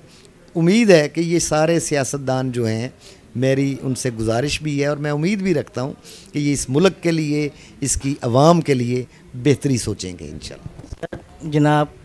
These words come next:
Speaker 2: कायद आज़म मोहम्मद अली जिन्ना साहब के लिए दो जुमले।
Speaker 1: कायद आज़म मोहम्मद अली जिन्ना was a great leader, was a great lawyer, और कायदे आज़म मोहम्मद अली जिन्ना वो शख्स थे कि जिन्होंने तारीख़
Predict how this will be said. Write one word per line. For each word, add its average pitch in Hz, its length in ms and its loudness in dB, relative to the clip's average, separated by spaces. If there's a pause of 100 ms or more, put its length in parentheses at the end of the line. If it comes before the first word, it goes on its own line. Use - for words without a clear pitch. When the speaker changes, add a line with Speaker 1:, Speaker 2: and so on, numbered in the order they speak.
Speaker 2:
कायद 139 280 0
आज़म 143 220 0
मोहम्मद 123 340 -2
अली 127 160 -2
जिन्ना 123 300 -2
साहब 120 360 -6
के 120 60 -8
लिए 110 300 -8 (460)
दो 131 240 -6
जुमले। 113 300 -10 (1200)
Speaker 1:
कायद 170 260 8
आज़म 208 240 4
मोहम्मद 165 420 4
अली 180 160 4
जिन्ना 160 560 2 (160)
was 123 300 4
a 139 60 8 (160)
great 156 340 8
leader, 143 320 4 (320)
was 120 200 8
a 127 40 8 (120)
great 151 280 8
lawyer, 143 340 10 (800)
और 127 80 2
कायदे 143 380 8
आज़म 156 180 6
मोहम्मद 139 480 4
अली 147 160 4
जिन्ना 139 480 2 (280)
वो 160 280 8
शख्स - 440 2
थे 127 160 6
कि - 420 -4
जिन्होंने 143 420 4
तारीख़ 123 460 4